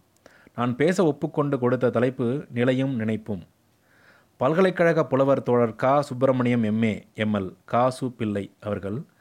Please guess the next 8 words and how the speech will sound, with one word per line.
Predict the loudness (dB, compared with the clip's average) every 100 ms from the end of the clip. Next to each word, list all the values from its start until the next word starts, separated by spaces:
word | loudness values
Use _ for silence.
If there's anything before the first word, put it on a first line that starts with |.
| _ _ _ _ -8
ம-, |
அவர்களின் | -2 0 2 2 0
மறைவால், | 0 0 2 2 0 -6 _ _ _ _
காசு | -2 0 0 -4 -8
பிள்ளை | -6 -4 -4
என்று | -4 -4 -4 -4
அடைப்புக்குறியில் | -6 -8 -8 -8 -8
இருக்கிறது, | -10 -12 -12 -12